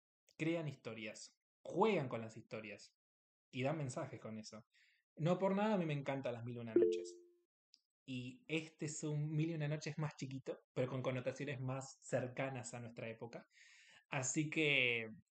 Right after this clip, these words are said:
eso me quedo. Es como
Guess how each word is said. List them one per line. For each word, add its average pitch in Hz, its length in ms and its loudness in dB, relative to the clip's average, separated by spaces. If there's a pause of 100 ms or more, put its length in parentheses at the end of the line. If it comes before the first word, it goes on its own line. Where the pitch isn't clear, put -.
(120)
eso 185 380 4
me 139 160 0
quedo. 107 420 -6
Es 147 160 -4
como 117 880 -2